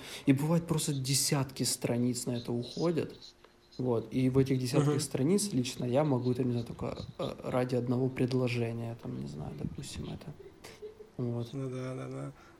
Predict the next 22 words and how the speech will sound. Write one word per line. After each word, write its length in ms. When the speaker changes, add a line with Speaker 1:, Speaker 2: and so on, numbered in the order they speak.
Speaker 2:
М-, 140
музыка, 500
которую 340
только, 400
только 340
он 280
Speaker 1:
Ну, 120
Speaker 2:
слышит, 400
Speaker 1:
наверное, 260
да, 260
и 40
Speaker 2:
получается. 20
Speaker 1:
пытаться 440
как-то 260
ее 120
передать, 640
ее. 240
Speaker 2:
Да, 400
воз-, 280
возможно, 680
есть 400
такое. 340